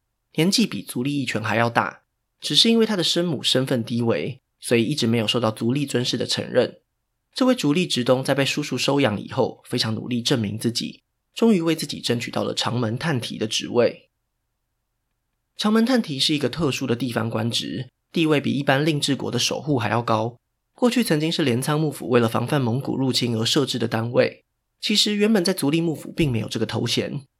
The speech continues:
是足利直义特别为养子安排的一份工作。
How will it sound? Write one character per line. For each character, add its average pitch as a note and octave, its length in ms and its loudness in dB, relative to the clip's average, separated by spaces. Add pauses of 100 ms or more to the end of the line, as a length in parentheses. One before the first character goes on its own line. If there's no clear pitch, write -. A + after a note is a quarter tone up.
(220)
是 A#3+ 120 0
足 D#3 200 2
利 F#3+ 120 2
直 C3 220 -2
义 D3 80 -2
特 E3+ 180 -2
别 B2 140 2
为 C3+ 140 2
养 A#2 180 0
子 - 160 -6
安 A#2+ 160 0
排 A#2+ 140 -2
的 - 80 -6
一 A2+ 80 -6
份 A#2+ 200 0
工 B2 220 -6
作。 - 380 -4